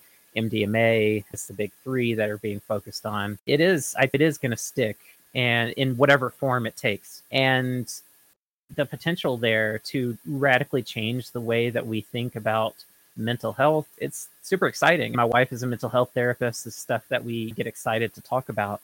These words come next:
having tools available that can, I, I love the classical definition of a psychedelic,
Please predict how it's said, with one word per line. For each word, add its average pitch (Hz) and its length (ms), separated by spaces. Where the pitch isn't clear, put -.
having 143 360
tools 160 400
available 123 680
that 110 260
can, 110 400
I, 131 200
I 151 80
love 165 180
the 135 60
classical 139 500
definition 120 480
of 110 80
a 107 40
psychedelic, 104 520